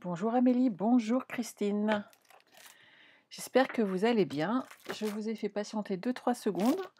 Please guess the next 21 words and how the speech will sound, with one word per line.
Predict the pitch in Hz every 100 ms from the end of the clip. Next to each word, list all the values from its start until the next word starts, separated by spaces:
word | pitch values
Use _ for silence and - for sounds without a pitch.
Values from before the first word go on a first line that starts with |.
| - - - -
Mais | 196
voilà, | 185 151
quand | - 220 220
on | 240 233 226 220 220 214 214 208
prépare | - 226 233 240
ses | - 185
affaires | 180 - 214 214
et | 185
qu'on | -
se | 170 -
rend |
compte | 185 214 220
qu'au | 202 233
cas | - 233 226
où | 233
il | 214
nous | 180
manque | 196 247 262
une | 226
petite | 220
bricole, | 185 185 - 202 285